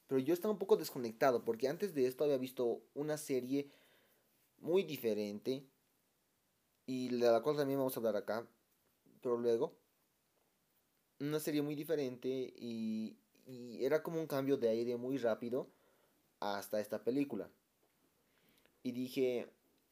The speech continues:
y la repetí varias veces. Es lo que me encanta de, de no estar en, de no ir al cine, ¿no? En el cine, si la perdiste, te perdiste un detalle, ya te lo perdiste, ya está. ¿No?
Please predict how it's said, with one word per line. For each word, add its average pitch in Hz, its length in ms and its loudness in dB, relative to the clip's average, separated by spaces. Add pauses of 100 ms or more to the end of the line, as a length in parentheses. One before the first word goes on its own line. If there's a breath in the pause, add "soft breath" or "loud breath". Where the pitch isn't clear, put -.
y 131 720 -2
la 127 200 6
repetí 123 320 0
varias 143 220 6
veces. 104 340 -6 (360)
Es 143 80 0
lo 226 100 4
que 247 100 -2
me 262 100 0
encanta 196 500 -2
de, 110 300 -4 (1700 soft breath)
de 117 1200 0
no 139 180 2
estar 156 300 2
en, 135 140 -2
de 120 140 2
no 139 120 2
ir 160 140 4
al 117 120 4
cine, 120 220 -4
¿no? 107 180 -4
En 131 100 -4
el 127 120 -2
cine, 160 480 -4
si - 220 -8
la 127 200 4
perdiste, 196 540 4
te 156 140 -2
perdiste 131 1160 0
un 139 120 -2
detalle, 160 400 4
ya 139 160 4
te 123 80 -4
lo 110 140 -2
perdiste, 131 340 -4
ya 90 80 -4
está. - 300 -8 (1040 loud breath)
¿No? 123 320 -4